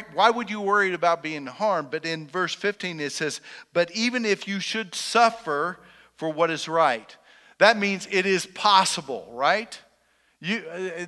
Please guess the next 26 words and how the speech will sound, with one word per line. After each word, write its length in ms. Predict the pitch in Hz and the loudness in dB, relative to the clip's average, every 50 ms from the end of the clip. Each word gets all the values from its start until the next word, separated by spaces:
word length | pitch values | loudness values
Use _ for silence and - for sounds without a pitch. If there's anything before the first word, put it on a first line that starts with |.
| 170 170 - | -14 -16 -12
some 300 | - - 220 233 226 226 | -2 2 2 4 4 2
of 120 | 214 175 | 0 0
you 140 | 185 190 180 | 0 -2 0
have 200 | 170 151 - - | -2 -2 -6 -6
told 340 | - 196 208 220 220 214 170 | -2 0 2 2 2 0 -4
me 180 | 156 151 147 | -6 -6 -6
and 120 | 143 147 - | -6 -6 -2
shared 300 | - 202 214 214 202 170 | 0 2 2 2 2 -2
with 180 | 160 147 - | -6 -6 -6
me 140 | 156 156 151 | -6 -6 -2
that 220 | 143 151 151 156 | 2 2 2 2
in 260 | 175 190 190 208 202 196 | 0 -4 -6 -4 -4 -4
your 240 | 196 190 190 185 | -2 0 0 -2
work, 640 | 175 170 170 220 233 226 214 202 196 180 - - - _ - - - - - - | -2 -4 -2 2 4 4 4 4 2 -2 -8 -14 -20 _ -20 -20 -20 -20 -10 -6
because 320 | 160 151 - 185 175 - | -6 -2 0 0 0 -2
of 80 | 185 165 | -2 -4
your 140 | 165 165 156 | -4 -4 -4
faith, 500 | - - - 220 220 202 185 170 - - | -2 0 2 2 4 2 2 0 -6 -10
you 80 | 196 | -10
feel 300 | 190 - - 196 202 185 | -10 -4 -2 0 2 2
like 320 | 170 170 165 160 156 - - | 4 4 4 2 2 -2 -6
things 400 | - - 190 185 185 170 143 - | -4 -2 -2 -2 -2 -4 -4 -2
don't 200 | 170 170 170 170 | -2 -2 -2 -4
go 260 | - - 185 175 143 | -6 -6 -4 -4 -4
your 200 | 156 139 131 135 | -4 -4 -6 -4
way. 560 | 139 143 180 214 196 143 110 95 87 - - | -4 -2 2 2 2 2 0 -2 -8 -18 -20